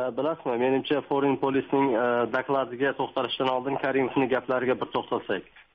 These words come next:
Karimov aytyaptiki, qudratli davlatlarning to'qnashuvi haqida gapirdi va mana shu bilan bog'liq holatda bir, e, xavotirlarni izhor qildi. O'ylaymanki, mana shu aytilgan,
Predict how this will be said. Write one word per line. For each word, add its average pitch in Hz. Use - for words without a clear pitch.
Karimov 139
aytyaptiki, 143
qudratli 139
davlatlarning 139
to'qnashuvi 143
haqida 110
gapirdi 104
va 135
mana 135
shu 175
bilan 151
bog'liq 147
holatda 143
bir, 151
e, 131
xavotirlarni 139
izhor 110
qildi. 92
O'ylaymanki, 151
mana 147
shu -
aytilgan, 156